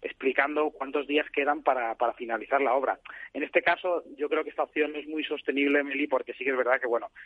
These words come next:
el coste eléctrico, ¿no?, que, que suponen estos elementos, pues bueno, también hay que tenerlo en cuenta. Por eso te digo que al fin y al cabo la,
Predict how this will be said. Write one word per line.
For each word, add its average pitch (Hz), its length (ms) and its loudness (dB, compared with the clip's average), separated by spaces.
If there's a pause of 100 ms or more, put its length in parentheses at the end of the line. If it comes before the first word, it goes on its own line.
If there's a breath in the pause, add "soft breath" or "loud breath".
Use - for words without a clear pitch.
el 117 180 -2
coste 135 520 2 (240 loud breath)
eléctrico, 127 500 0
¿no?, 139 140 0
que, 120 440 0
que - 80 -2
suponen 127 420 2
estos - 260 -4
elementos, 131 340 0
pues 113 120 -6
bueno, 113 160 2
también 113 260 0
hay 123 60 4
que 135 100 2
tenerlo 113 320 2
en 104 60 -10
cuenta. 131 280 0 (220 loud breath)
Por 135 120 4
eso 151 120 -4
te 170 80 4
digo 170 200 0
que 170 80 2
al 139 60 0
fin 147 140 -10
y - 20 -2
al 147 80 -2
cabo 147 300 2
la, 139 160 0